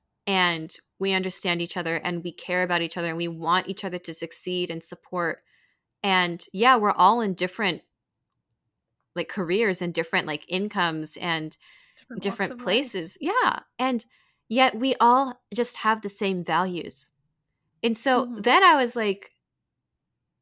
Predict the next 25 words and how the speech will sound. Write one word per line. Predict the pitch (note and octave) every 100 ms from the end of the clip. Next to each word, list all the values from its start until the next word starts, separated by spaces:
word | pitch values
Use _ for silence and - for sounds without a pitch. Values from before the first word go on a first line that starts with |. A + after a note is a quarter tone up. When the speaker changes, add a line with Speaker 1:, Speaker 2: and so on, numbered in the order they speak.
| _ _ _ _ _
Speaker 1:
"Wow, | F#3+ B3+ E4
I | A#3+
really, | A3 A#3+ F4 -
like, | C4+ -
it's | -
so | - E4 E4+
simple | - - C4+ C#4 E4+
and, | E4+ A#3+
like, | G3+
maybe | G#3 A#3 D4+
it's | C4+ -
so | C#4 A3+
obvious | G3 A#3+ G#3 -
to | F#3+
some | - F3+
people, | F#3+
but | F3+ F#3
I | G#3+
was | E4+ B3
really, | F#3+ G#3+ C4+ B3
like, | F#3 E3 - _ -
re-, | D#3+ A3 -
like, | F#3 - _ _ -
misreading | F#3+ A#3+ - F3 D4 D4+ D3
that, | F#2+